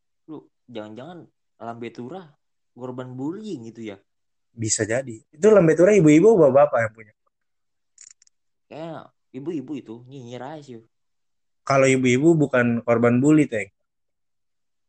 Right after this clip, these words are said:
Speaker 1: Apa?
Speaker 2: Ibu-ibu itu utusan dari Tuhan untuk menyuarakan suara kebenaran. Ngerti, kan? Jadi, suara kebenaran tuh harus terus tersampaikan.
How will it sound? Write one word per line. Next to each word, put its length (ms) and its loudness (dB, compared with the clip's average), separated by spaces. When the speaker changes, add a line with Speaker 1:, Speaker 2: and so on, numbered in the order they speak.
Speaker 1:
Apa? 240 -18
Speaker 2:
Ibu-ibu 480 2
itu 160 4
utusan 400 0
dari 160 2
Tuhan 400 0
untuk 240 -4
menyuarakan 560 0
suara 240 2
kebenaran. 560 -2
Ngerti, 420 0
kan? 140 -4
Jadi, 180 -6
suara 260 2
kebenaran 500 2
tuh 120 4
harus 160 4
terus 200 -2
tersampaikan. 1000 -2